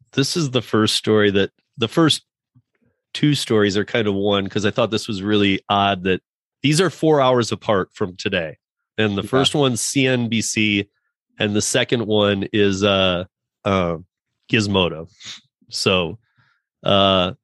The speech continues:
Speaker 1: I don't know if you saw this, but the, so the C N B C article says,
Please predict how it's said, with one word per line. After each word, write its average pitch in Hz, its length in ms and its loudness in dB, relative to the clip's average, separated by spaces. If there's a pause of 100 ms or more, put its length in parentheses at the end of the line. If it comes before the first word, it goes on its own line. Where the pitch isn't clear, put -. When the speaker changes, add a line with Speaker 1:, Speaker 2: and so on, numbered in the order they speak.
(800)
Speaker 1:
I 135 80 0
don't 160 80 2
know 151 60 4
if 139 120 -4
you 135 60 2
saw 123 300 2
this, 107 280 0
but 98 300 -2 (200)
the, 104 160 -4
so - 160 -2
the 101 160 -4
C - 280 -2
N 185 100 0
B 147 80 0
C 135 320 0
article 107 400 -2
says, 101 440 -4